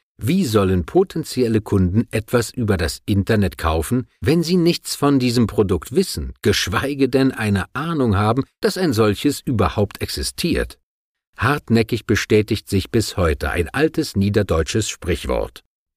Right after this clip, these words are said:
„Wat de Bür nicht kennt, dat freit he nicht.“ Auf Hochdeutsch: „Was der Bauer nicht kennt, das frisst er nicht.“ Keine Demütigung der Bauern,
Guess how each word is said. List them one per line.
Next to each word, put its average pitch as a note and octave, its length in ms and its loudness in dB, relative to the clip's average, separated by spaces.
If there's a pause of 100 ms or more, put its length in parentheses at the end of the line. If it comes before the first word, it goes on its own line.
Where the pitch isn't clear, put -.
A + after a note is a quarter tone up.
(180)
„Wat A2+ 240 0
de A#2 80 4
Bür E3 260 6
nicht C3 280 0
kennt, C3+ 500 2 (200)
dat C3+ 180 2
freit E3+ 380 2
he A2+ 140 4
nicht.“ F2 440 0 (640)
Auf A2+ 220 0
Hochdeutsch: E3 600 2 (260)
„Was G#2+ 280 -2
der E2+ 100 -4
Bauer C3+ 300 4
nicht C3 260 -2
kennt, F#2+ 380 2 (100)
das A2 300 0
frisst - 420 -2
er D2+ 100 0
nicht.“ B1+ 400 -6 (380)
Keine C#3 320 2
Demütigung G#2 640 2
der D#2+ 100 0
Bauern, D#2 400 2